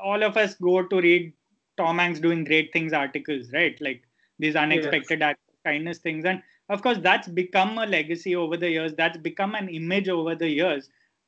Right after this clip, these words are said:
Speaker 1: How much do you think his perfor-, do we react to his performances based on that? Do you think we read too much into his dramatic performances because of that? When we see him under pressure,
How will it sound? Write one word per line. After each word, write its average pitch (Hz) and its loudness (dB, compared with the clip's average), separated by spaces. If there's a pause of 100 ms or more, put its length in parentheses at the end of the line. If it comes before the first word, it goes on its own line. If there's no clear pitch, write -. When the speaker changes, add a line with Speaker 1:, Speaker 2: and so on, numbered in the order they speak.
(100)
Speaker 1:
How 202 2
much 247 2
do 262 2
you 269 4
think 233 -2
his 196 0
perfor-, 185 -4 (540)
do 208 -2
we 185 0
react 196 4
to 214 0
his 208 0
performances 180 -2 (360)
based 180 4
on 196 0
that? 151 2
Do 156 -2
you 190 -2
think 233 -6
we 233 -2
read 196 -2
too 180 2
much 165 -2
into 190 0 (180)
his 175 4
dramatic 165 0
performances 170 -2
because 170 -2
of 170 0
that? 165 2
When 160 -2
we 170 2
see 175 4
him 180 2
under 160 2
pressure, 165 -2